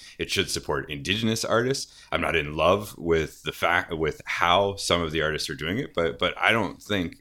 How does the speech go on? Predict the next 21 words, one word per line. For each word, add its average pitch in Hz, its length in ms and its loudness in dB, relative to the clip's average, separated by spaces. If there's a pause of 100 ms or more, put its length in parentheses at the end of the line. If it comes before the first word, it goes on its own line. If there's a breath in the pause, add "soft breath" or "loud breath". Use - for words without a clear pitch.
(100)
that 73 300 -4
if, 71 460 -8
if 76 220 -10
your 85 500 0 (300 loud breath)
art 80 300 4
is 73 260 -2
included 117 400 0
in 90 80 2
Canada 82 340 0
one 73 140 -4
fifty, 71 480 -4 (220 loud breath)
that 85 120 2
that's - 300 2
the 76 140 -4
same 90 360 2
thing 78 420 -2
as 76 140 -4
saying, 73 300 -2
"I'm 78 160 0
an 73 80 -6
ambassador 67 720 -4